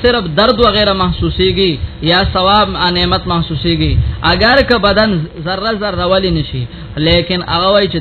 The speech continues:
دې سره حیات د بدن د قیامت نه مخکې نه راځي. دا صفا غي ټول بیا دا قول ذکر کړی دی.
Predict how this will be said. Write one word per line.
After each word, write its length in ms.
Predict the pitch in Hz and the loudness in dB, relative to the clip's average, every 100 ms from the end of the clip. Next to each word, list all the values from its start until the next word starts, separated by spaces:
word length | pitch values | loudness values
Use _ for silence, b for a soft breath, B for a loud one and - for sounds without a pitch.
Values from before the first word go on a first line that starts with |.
| 170 | -2
دې 80 | 180 | -4
سره 260 | 185 165 156 - | -2 -2 -2 -2
حیات 420 | 156 170 208 240 175 | 0 2 2 0 0
د 40 | 180 | 0
بدن 360 | 175 175 180 | 2 0 0
د 60 | 156 | -2
قیامت 460 | 151 170 165 170 160 | -2 -2 0 -2 -2
نه 80 | |
مخکې 260 | 156 156 - | -2 -2 -4
نه 140 | 147 | -4
راځي. 360 | 143 131 120 113 113 B - | -2 -2 -2 -4 -6 B -4
دا 140 | 151 151 | -2 0
صفا 320 | - 202 233 | 0 2 2
غي 140 | 220 208 | 2 0
ټول 240 | 208 196 | 0 0
بیا 160 | 175 170 | 0 2
دا 140 | 170 | 0
قول 280 | 151 170 170 | 0 0 2
ذکر 260 | 156 156 143 | 0 -2 -4
کړی 240 | 151 143 | -2 -2
دی. 120 | 127 | -2